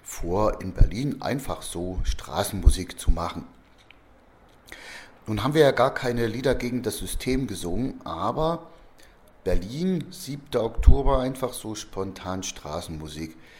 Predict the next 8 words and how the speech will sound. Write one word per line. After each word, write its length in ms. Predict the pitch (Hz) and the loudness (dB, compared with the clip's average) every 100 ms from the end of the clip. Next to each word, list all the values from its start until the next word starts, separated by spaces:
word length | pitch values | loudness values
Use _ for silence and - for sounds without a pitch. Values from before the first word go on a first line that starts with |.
| - - - - - - | -20 -20 -20 -20 -20 -10
Das 400 | 95 123 147 - - - _ _ - _ _ - | 2 2 2 -6 -18 -20 _ _ -20 _ _ -12
schien 420 | - 123 156 - | -8 -6 -6 -4
einigen 380 | 113 143 135 113 | -2 -2 -2 0
Leuten 300 | 117 120 110 | 2 2 -2
nicht 260 | 131 - | -6 -8
gefallen 440 | - - 110 135 98 | -10 -6 -6 -6 -8
zu 220 | - 80 | -6 -4
haben. 300 | 78 80 | -4 -4